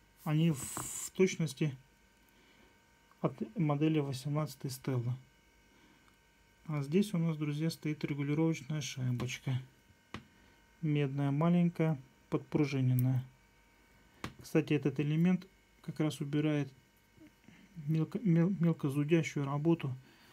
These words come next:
с микромодуля. Это, как говорится, детские болезни, которые были,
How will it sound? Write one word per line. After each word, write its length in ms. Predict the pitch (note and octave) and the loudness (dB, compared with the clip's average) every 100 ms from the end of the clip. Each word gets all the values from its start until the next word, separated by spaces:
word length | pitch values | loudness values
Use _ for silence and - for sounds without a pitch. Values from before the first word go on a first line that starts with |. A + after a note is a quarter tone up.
| - - | -20 -20
с 120 | - - | -10 -4
микромодуля. 800 | C#3+ D3+ D3+ D3 C3 B2+ B2 B2+ - _ _ _ _ - - - - | -2 0 0 0 0 0 0 -2 -8 _ _ _ _ -20 -20 -16 -2
Это, 240 | D#3 D#3 | 0 0
как 200 | C#3 D3 - | 0 -2 -4
говорится, 360 | D#3+ D#3 D3+ - | -2 0 0 -4
детские 460 | C#3+ E3 - D3+ C3+ | 2 2 2 -2 0
болезни, 500 | D3 D#3 F3+ D#3+ C#3 | 0 4 4 2 -2
которые 460 | C3+ C3 C#3+ C#3 | -4 -2 -2 -2
были, 380 | C#3 D#3 D3 C#3 | 0 0 0 -2